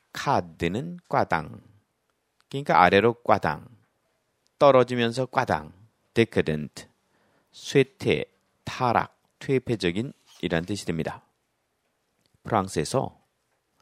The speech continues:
전쟁이 끝났어요. 전쟁 때 가족이 죽고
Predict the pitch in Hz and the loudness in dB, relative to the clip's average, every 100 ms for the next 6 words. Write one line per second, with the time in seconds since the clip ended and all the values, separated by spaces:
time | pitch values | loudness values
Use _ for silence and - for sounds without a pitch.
0 | _ _ - 87 92 92 92 95 113 78 | _ _ -2 0 0 -2 -4 -6 -8 -8
1 | - - 82 _ _ _ _ _ _ - | -8 -12 -14 _ _ _ _ _ _ -4
2 | 101 101 101 95 113 170 202 _ _ _ | -4 -2 -4 -4 -6 -6 -12 _ _ _
3 | _ _ _ - 95 98 92 95 92 90 | _ _ _ -8 -6 -4 -4 -4 -4 -6
4 | - - - 73 | -12 -14 -14 -14